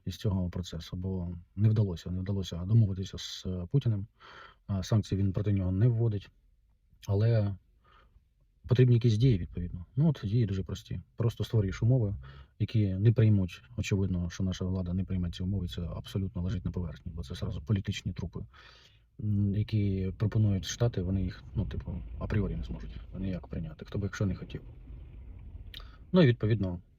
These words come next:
вийти із ситуації. Тож картина виглядає приблизно зараз так, це якщо зовсім коротко, поверхньо. Але на фоні цього всього вже з'являється і є купа матеріалу, який присвячений тому, щоб ви просто зневірились,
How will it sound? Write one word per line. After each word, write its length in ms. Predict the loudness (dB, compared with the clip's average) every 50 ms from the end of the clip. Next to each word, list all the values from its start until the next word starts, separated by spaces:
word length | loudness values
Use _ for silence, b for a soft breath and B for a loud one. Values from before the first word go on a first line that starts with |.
| _ _ _ -2
вийти 260 | 0 0 0 0 -4
із 80 | -8
ситуації. 500 | -8 -8 -8 -8 -8 -8 -10 -12 -14 -14 -14 B B B B B
Тож 160 | _ 0 0 0
картина 280 | 0 0 2 2 2
виглядає 320 | 4 2 2 2 2 0 0
приблизно 460 | 0 -2 -2 0 0 0 0 0 0
зараз 380 | 0 -2 -4 -4 -6 -10 -16 _
так, 160 | -10 -10 -10 -10
це 120 | -6 -6 -6
якщо 200 | -4 -2 -2 -2
зовсім 300 | -2 -4 -4 -4 -6 -4
коротко, 460 | -2 -4 -4 -4 -6 -10 -14 -16 -16 -18 _ _ _ _
поверхньо. 480 | -4 -4 -2 -4 -4 -6 -10 -12 -12 -14 _ b b b b b b _
Але 300 | 2 4 4 4 4 4
на 80 | 2
фоні 220 | 2 2 2 0 2
цього 180 | 0 -2 -4
всього 460 | -4 -2 -2 0 0 0 0 -2 -4 -8 -12 _ _ _ -6
вже 280 | -4 -2 -2 -2 0
з'являється 600 | 0 -2 -2 0 -2 -2 -2 -4 -6 -8 -8 -6
і 80 | -6 -4
є 260 | -4 -2 -2 -2 -2
купа 220 | -2 -4 -6 -4
матеріалу, 420 | -4 -4 -4 -4 -4 -4 -4 -4 -6
який 180 | -6 -6 -8
присвячений 540 | -8 -8 -10 -6 -6 -6 -6 -4 -4 -6 -6
тому, 260 | -4 -4 -4 -4 -4
щоб 140 | -6 -8 -10 -8
ви 280 | -6 -6 -6 -6 -6 -8 -12 _ B B B B B B B B B B B _ -20 -20 _ _ 0
просто 220 | 0 2 2 0
зневірились, 580 | 2 4 4 6 4 4 2 0 -2 -6 -12